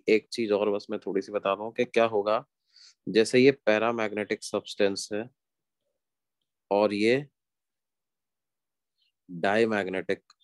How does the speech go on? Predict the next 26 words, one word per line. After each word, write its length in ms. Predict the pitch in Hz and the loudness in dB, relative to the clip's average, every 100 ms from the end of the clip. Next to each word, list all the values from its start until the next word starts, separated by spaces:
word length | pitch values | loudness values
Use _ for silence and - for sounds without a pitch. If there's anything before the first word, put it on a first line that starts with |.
| _ _ _ _ - | _ _ _ _ -18
substance 680 | - 90 - 92 80 - - | -8 -8 -8 -12 -10 -12 -18
है, 80 | _ _ _ _ _ _ _ _ _ _ _ _ - | _ _ _ _ _ _ _ _ _ _ _ _ 0
और 100 | 107 | 2
आपने 320 | 104 - 120 | 2 0 -2
दोनों 340 | 107 110 110 110 | 2 2 2 0
को 180 | 113 120 143 _ _ _ _ _ _ _ _ _ _ _ _ _ _ _ _ _ - | 0 -2 -4 _ _ _ _ _ _ _ _ _ _ _ _ _ _ _ _ _ -6
external 540 | 113 - - 117 123 120 | -4 -4 -2 2 2 2
magnetic 460 | 107 104 92 104 | 0 -2 -6 -6
field 200 | 107 95 | -4 -2
में 80 | 101 | -2
रखा, 300 | 87 - 92 _ _ _ _ _ 143 | -2 -4 -10 _ _ _ _ _ 0
तो 60 | |
paramagnetic 880 | 139 - 98 113 127 120 117 117 131 | 0 0 2 2 0 -2 -2 -4 -4
substance 560 | - 107 - 120 123 - | -4 -8 0 0 0 -4
तो 80 | 127 | -2
क्या 220 | - 120 | 0 0
करेगा, 440 | 120 110 104 107 120 135 _ _ _ _ _ _ - - | 0 0 0 0 -4 -8 _ _ _ _ _ _ -20 -4
आसपास 580 | 107 120 - - 120 117 | 0 0 -2 0 0 -2
की 140 | - 131 | -2 -4
field 420 | - 123 117 117 | -2 0 0 2
lines 360 | 117 113 113 - | 0 0 -4 -4
को 140 | 120 | 2
अपने 320 | 113 107 117 | 2 0 -2
अंदर 320 | 110 107 107 | -2 0 -2
समेट 420 | 110 - 101 92 87 | -2 -4 -4 -4 -2
लेगा, 240 | 87 73 | -4 -4